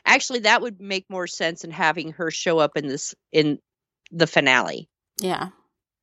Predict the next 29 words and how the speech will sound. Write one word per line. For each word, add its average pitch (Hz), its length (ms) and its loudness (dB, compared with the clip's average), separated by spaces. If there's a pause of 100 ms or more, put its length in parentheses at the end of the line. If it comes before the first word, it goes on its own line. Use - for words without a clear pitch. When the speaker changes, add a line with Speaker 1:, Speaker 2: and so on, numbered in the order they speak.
(160)
Speaker 1:
You 160 160 2
know, 147 80 6
having, 165 460 2 (120)
'cause 170 140 -4
they're 170 100 0
saying 175 240 2
they're 165 140 6
doing 170 280 2
stories 170 460 2
deep 156 200 2
dive. 151 280 4
So 160 340 4 (360)
that 311 140 6
would 302 100 2
actually 214 360 0
make 170 220 -6
sense 190 340 -4
to 160 80 -10
find 156 240 -2
out 143 80 2
what 113 120 -2
happened 185 360 0
to 185 200 -2
her 175 220 2
and 147 80 -4
where 147 140 0
she's 143 260 -4
at. 160 340 4
And 135 320 -10